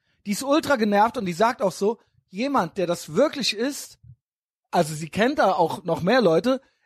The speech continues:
ist eigentlich eher so, versucht das nicht so krass an die große Glocke zu hängen. Meistens, ja, jeder Mensch ist anders, bla, Hashtag not all. Aber, ähm,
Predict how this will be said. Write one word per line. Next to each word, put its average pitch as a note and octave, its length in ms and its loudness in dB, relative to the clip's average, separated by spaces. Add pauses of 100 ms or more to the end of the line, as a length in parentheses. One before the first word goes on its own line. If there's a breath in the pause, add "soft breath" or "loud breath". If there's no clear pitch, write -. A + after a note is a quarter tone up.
(140)
ist - 280 -4
eigentlich A#3+ 520 0
eher A3+ 200 4
so, G#3+ 160 -2
versucht A3 420 0
das A3+ 200 -2
nicht B3+ 340 -2
so B3 180 -2
krass A3 340 -2
an G3+ 100 -4
die G3+ 80 0
große G3+ 340 0
Glocke A3+ 320 0
zu - 160 0
hängen. C3+ 300 0 (320)
Meistens, F#3 640 0
ja, E3 120 2
jeder F3 260 4
Mensch D#3+ 220 -4
ist B2+ 100 -12
anders, G3 440 2
bla, D#3+ 280 2
Hashtag D#3+ 300 -10
not D3+ 140 -6
all. F3 220 4 (400 loud breath)
Aber, G3 480 2 (460)
ähm, G3+ 340 2